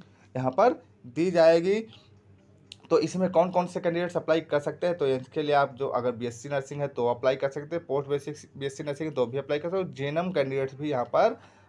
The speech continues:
अप्लाई कर पाएंगे। तो ये जो है पूरी अपडेट यहाँ पर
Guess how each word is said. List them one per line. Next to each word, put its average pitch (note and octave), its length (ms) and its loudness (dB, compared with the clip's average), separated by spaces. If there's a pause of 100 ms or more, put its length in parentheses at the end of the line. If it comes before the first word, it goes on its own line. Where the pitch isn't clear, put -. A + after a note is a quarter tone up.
अप्लाई C#3 420 2 (140)
कर D#3 260 4
पाएंगे। B2 600 2 (320)
तो C#3+ 80 -2
ये E3 180 0
जो D#3+ 140 0
है D#3 160 2 (120)
पूरी D3 260 -2
अपडेट C3+ 340 -4
यहाँ B2 220 -2
पर D#3+ 200 0